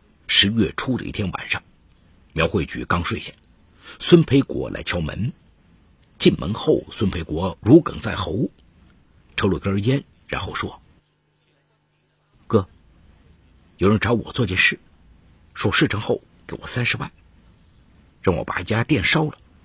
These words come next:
你说能不能干？”苗慧菊吓坏了，纵火那可是犯法的。她力劝小叔子：“缺钱也不能干那伤天害理的事。”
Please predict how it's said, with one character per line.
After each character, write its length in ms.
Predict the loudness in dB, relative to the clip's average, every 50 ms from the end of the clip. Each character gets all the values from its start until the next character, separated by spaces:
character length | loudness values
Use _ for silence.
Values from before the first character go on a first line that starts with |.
| _ _ _
你 100 | -6 -4
说 160 | -2 0 2
能 180 | 2 4 4
不 60 | 4 2
能 120 | 2 0
干？” 180 | -2 -4 -4 -6 -10 -16 -20 -20 -20 -20 -20 _ _ _ -20 -20 _ _ _ _ _ _ -20 -20 _ _ _ _
苗 160 | 0 2 2 2
慧 160 | 2 2 0
菊 140 | 0 0 0
吓 140 | 0 0
坏 200 | 0 0 -2 -4 -4
了， 40 | -6 -16 _ _ -20 -20 -20 -20 -20 _ -20 _ _ -20 _ _ _ -20 -20 -6
纵 280 | 2 8 8 8 8 8
火 180 | 4 -2 0 2
那 120 | 2 2
可 200 | 2 2 0 0
是 80 | -2 -2
犯 160 | 0 0 0
法 220 | 0 -2 -6 -6
的。 140 | -8 -12 -14 -16 _ -20 -20 -20 -20 -20 _ _ _ _ _ _ -20 -18 -16 -10 -6
她 100 | -4 -2
力 240 | 2 6 6 6 6
劝 200 | 4 2 2 2
小 200 | 2 0 -2 0
叔 160 | -2 -2 -2
子 140 | -2 -4 -8 _ _ _ _ _ _ _ _ _ -20 -20 _ _ -20 -20 -20 -20 -20 -20 -16 -8
：“缺 220 | 0 4 6 6 6
钱 300 | 4 2 -4 -6 -6 -8 -12 _ _ _
也 100 | 2 2
不 80 | 2 2
能 140 | -2 -4 0
干 180 | 0 0 0
那 140 | 0 0 2
伤 200 | 2 4 4 4
天 160 | 4 2 0
害 200 | 0 2 2 2
理 120 | 2 0 -2
的 80 | 0
事。” 220 | 0 2 2 0